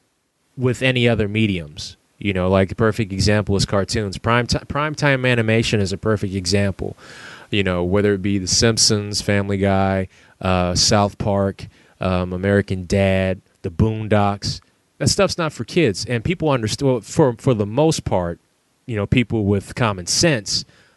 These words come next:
know that that's not for kids. And nobody s-, thinks anything bad about it if you talk one-on-one with somebody, if you talk about the latest episode of, uh, you know, Boondocks or Venture Brothers or anything like that. Nobody says anything. But when it comes to comics,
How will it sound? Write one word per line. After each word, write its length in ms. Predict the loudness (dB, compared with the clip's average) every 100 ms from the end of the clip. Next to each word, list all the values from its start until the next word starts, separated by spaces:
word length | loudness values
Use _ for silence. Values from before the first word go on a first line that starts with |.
| -8
know 220 | 2 4
that 120 | 4
that's 260 | 2 0 0
not 160 | -4 -4
for 160 | -8
kids. 540 | -4 0 0 -2 -8 -12 _ _ _
And 100 | 0
nobody 240 | 2 2 2
s-, 120 | 0
thinks 340 | -2 -2 0 -2
anything 340 | -4 -4 -6
bad 240 | -2 -2
about 320 | -2 -2 -2 -2
it 100 | -4
if 160 | -4
you 100 | -4
talk 340 | -4 -4 -4 -6
one-on-one 540 | -2 -2 0 2 4
with 100 | 4
somebody, 480 | 4 2 0 0 0
if 140 | -2
you 40 | 0
talk 240 | 2 2
about 220 | 0 -2
the 60 | 2
latest 300 | 2 2 0
episode 460 | 0 0 0 0 0
of, 260 | -2 -2
uh, 200 | -4 -4 -6 -16 -10
you 100 | -2
know, 320 | 0 0 0 -4
Boondocks 480 | -6 -4 0 0 0
or 40 | -2
Venture 280 | -2 -2
Brothers 380 | 0 2 2 0
or 40 | -4
anything 200 | -8 -8
like 160 | -4
that. 200 | -2 -2 _ _ _ -6
Nobody 300 | -2 2 2
says 300 | 2 0 -2
anything. 420 | -4 -8 -14 -20 _ _ _ _
But 100 | 2
when 140 | 2 2
it 60 |
comes 240 | 0 0 0
to 60 |
comics, 720 | 0 2 2 0 -4 -4 -8